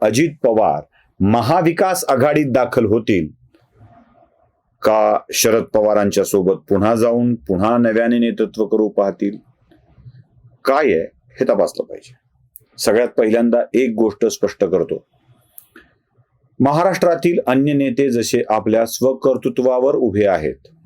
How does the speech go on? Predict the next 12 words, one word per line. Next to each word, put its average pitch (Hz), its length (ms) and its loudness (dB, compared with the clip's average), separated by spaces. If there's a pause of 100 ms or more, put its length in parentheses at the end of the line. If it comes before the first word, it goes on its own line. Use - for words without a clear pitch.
(760)
म्हणजे 87 420 0 (680)
शरद 131 280 0
पवार 92 540 0 (340)
आपल्या 107 380 0
स्वकर्तृत्वावर 110 1040 0
उभे 80 260 -2
आहेत, 62 180 -10 (1120)
हे 98 220 2
कोणीही 104 680 -2 (160)
नाकारू 98 520 0
शकत - 420 -4
नाही. 95 360 -4